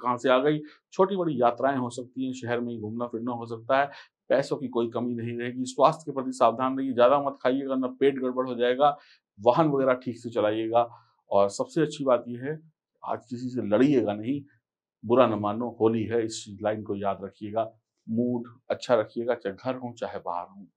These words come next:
कन्या राशि, आज सप्ताह का एक बेहतरीन दिन, बेहतरीन होली मनाने वाले हैं। निश्चित रूप से समाज में मान सम्मान की प्राप्ति होगी, व्यापारियों को निश्चित रूप से अनेक लाभ होंगे।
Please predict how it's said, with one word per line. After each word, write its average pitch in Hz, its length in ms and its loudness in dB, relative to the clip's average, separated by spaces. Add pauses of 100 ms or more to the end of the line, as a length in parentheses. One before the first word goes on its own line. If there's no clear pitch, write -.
कन्या 127 260 4
राशि, - 920 -10
आज 101 100 0
सप्ताह 120 380 -6
का 120 140 -4
एक 104 120 -4
बेहतरीन 117 380 0
दिन, 117 220 -4
बेहतरीन 117 360 -4
होली 113 280 -2
मनाने 120 300 -2
वाले 123 240 2
हैं। 151 180 -4 (300)
निश्चित 165 260 -4
रूप 156 140 -4
से 135 100 -12
समाज 123 280 0
में 127 100 2
मान 120 240 -2
सम्मान 117 340 -4
की 117 140 -12
प्राप्ति 110 360 -2
होगी, 120 220 -8
व्यापारियों 113 460 0
को 120 80 -6
निश्चित 113 280 -10
रूप 117 160 -10
से 117 100 -4
अनेक 110 240 -6
लाभ 110 200 6
होंगे। 131 420 -2